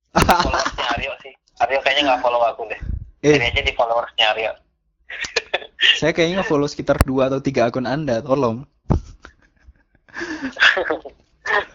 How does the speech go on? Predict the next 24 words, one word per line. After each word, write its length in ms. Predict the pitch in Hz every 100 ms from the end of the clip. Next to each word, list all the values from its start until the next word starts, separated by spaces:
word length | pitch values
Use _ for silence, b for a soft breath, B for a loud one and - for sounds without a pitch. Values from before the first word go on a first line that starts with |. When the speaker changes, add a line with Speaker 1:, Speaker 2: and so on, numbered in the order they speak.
| -
Speaker 1:
Oke, 260 | - 139 156 160 - _ _ _ -
eh, 320 | 131 131 127
mungkin 220 | 135 135 147
aku 160 | 147
bakal, 340 | 143 127 131 131
bakal, 360 | 135 123 127 127 120
eh, 340 | 131 120 123 120
cantumin 720 | 127 123 127 127 127 127 - - - - - -
kontak 420 | 131 127 131 127 - _ _
Thomas 400 | 117 123 131 -
ke, 160 | - 113 110 113 - -
ke 160 | - 117 117 - _ -
podcast 400 | 117 - 120 120
ini 320 | 123 160 165 b b b b
dan 580 | - 123 123 120 120 120 117
Speaker 2:
Oke. 240 | 120 - - - - - - - - _ _ _ _ _
Speaker 1:
that's 240 | - 131 180
it 240 | 190 - _ - -
Speaker 2:
Dan, 140 | - - - 139
Speaker 1:
untuk 400 | 127 113 127 123 _ _
perbincangan 600 | 135 135 127 131 127 131
kita 240 | 135 135 131
episode 320 | 131 135 131
ini. 240 | 135 151